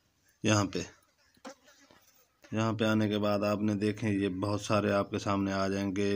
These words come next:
लिखे हुए, तो इनमें से एक सिलेक्ट कर लेना है, जैसा कि मैं ये दिखाता हूँ आपको। ये देखें, ये कुछ ऐसा है, तो आपने इस प्ले-,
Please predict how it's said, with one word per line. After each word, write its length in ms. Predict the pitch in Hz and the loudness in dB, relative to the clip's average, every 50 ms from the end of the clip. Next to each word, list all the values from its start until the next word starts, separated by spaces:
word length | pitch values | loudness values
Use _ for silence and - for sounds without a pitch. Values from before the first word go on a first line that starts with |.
| 98 95 | -2 -4
लिखे 340 | 92 95 101 98 - - 107 | -4 -4 -6 -6 -4 -2 -2
हुए, 240 | 101 95 95 95 90 90 - _ _ _ _ - - - - - _ _ _ - | 0 0 0 -2 -4 -6 -10 _ _ _ _ -20 -20 -20 -20 -20 _ _ _ -2
तो 60 | 110 | 0
इनमें 200 | 107 107 107 110 | 2 2 2 2
से 180 | 107 107 101 107 | 2 2 0 0
एक 80 | 101 - | 0 0
सिलेक्ट 300 | - 104 98 101 90 - | -2 0 0 -2 -2 -4
कर 200 | - 110 98 95 | -4 -4 -4 -2
लेना 200 | 95 101 101 101 | -2 -2 -2 -2
है, 80 | 101 98 | -2 -2
जैसा 240 | 101 101 92 104 98 | -2 -2 -4 -4 -4
कि 100 | 95 104 | -4 -4
मैं 100 | 98 95 | -4 -2
ये 160 | 98 98 95 | -2 -2 -2
दिखाता 360 | 95 95 98 95 92 - 92 | -2 -4 -4 -4 -6 -4 -6
हूँ 100 | 90 90 | -6 -4
आपको। 360 | 87 90 90 - - 95 92 92 - - _ _ _ _ _ _ _ _ _ _ _ _ _ _ _ _ _ _ _ _ _ - | -4 -6 -6 -8 -10 -10 -10 -10 -14 -20 _ _ _ _ _ _ _ _ _ _ _ _ _ _ _ _ _ _ _ _ _ -6
ये 140 | 107 95 92 | -2 -2 -2
देखें, 240 | 95 95 95 95 92 | -2 -2 -2 -4 -4
ये 140 | 95 92 92 | -4 -4 -4
कुछ 180 | - 101 - - | -4 -4 -2 0
ऐसा 400 | 101 107 101 104 - 107 95 87 | 2 2 2 2 0 0 0 0
है, 100 | 85 82 - - - _ _ _ _ _ _ _ _ _ _ _ - - - - - - _ _ _ _ _ _ _ _ _ _ - - - - - - - - - - _ - | 0 -2 -8 -14 -20 _ _ _ _ _ _ _ _ _ _ _ -20 -20 -20 -20 -20 -20 _ _ _ _ _ _ _ _ _ _ -20 -20 -20 -20 -20 -20 -20 -20 -20 -20 _ -2
तो 60 | - 101 | 2 4
आपने 240 | 101 101 101 101 101 | 4 4 2 0 -2
इस 80 | 98 104 101 | -2 -4 -6
प्ले-, 240 | 107 110 101 98 | -4 -2 -2 -2